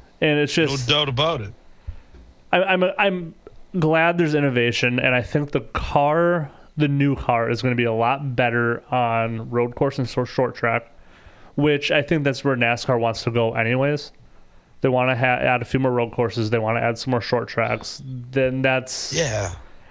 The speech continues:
Speaker 1: And if that's what you wanna do, fine. Like, I'm okay with that. However, it's one of those things that I'm not sure if this car is gonna translate to mile and a halfs and super speedways the way that everyone would like it to. So we'll, we'll see.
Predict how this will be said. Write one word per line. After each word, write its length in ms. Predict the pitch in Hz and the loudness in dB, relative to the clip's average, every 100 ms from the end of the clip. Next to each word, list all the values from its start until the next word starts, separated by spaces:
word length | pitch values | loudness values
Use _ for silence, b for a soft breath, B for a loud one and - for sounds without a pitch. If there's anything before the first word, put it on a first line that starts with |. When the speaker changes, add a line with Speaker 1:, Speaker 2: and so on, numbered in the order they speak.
| - | 0
Speaker 1:
And 100 | 214 | 2
if 60 | 202 | 2
that's 180 | 247 | 2
what 160 | 269 214 | 0 0
you 60 | 240 | 2
wanna 200 | 208 175 | 2 2
do, 160 | 131 | 0
fine. 320 | 120 127 113 | 0 0 0
Like, 120 | 120 143 | 0 2
I'm 120 | 156 | 2
okay 200 | 170 139 | 2 2
with 140 | 143 139 | 0 0
that. 380 | 160 160 - - _ - | 0 0 -4 -18 _ -6
However, 640 | - 147 165 156 139 139 135 | 0 2 4 2 2 0 0
it's 300 | 135 143 - | -2 -2 0
one 120 | 135 | 0
of 60 | |
those 220 | 127 120 - | 0 -2 -2
things 460 | 135 127 127 117 | 0 0 0 -2
that 500 | 113 117 117 113 - _ b b b b - | 0 2 2 0 -4 _ b b b b -2
I'm 140 | 139 135 | 0 2
not 240 | 151 143 | 0 0
sure 160 | - 147 | 0 0
if 80 | |
this 160 | 117 120 | 0 -4
car 280 | - 139 127 | 0 0 0
is 100 | 117 | 0
gonna 140 | 120 | -2
translate 840 | 110 - 120 120 117 117 117 - | -2 -2 0 0 0 0 -2 -6
to 220 | - - 123 | -8 -2 0
mile 260 | 120 120 | 0 0
and 80 | 117 | 0
a 40 | |
halfs 440 | 110 117 113 - - | 0 0 0 -2 -6
and 160 | 131 | -4
super 260 | 120 127 117 | -2 -4 -4
speedways 720 | - - 127 120 117 113 113 | -4 -2 0 2 2 0 -4
the 120 | - | -4
way 180 | 120 117 | 0 0
that 240 | 113 110 113 | 0 -2 -2
everyone 340 | 127 117 110 | -2 -2 -4
would 20 | 110 | -2
like 200 | 113 - | -4 -4
it 80 | 123 | -10
to. 320 | 123 120 113 | -8 -8 -8
So 220 | - - 139 | -6 -2 0
we'll, 280 | 170 160 | 0 0
we'll 140 | 196 202 | 0 0
see. 260 | - 117 | 0 -2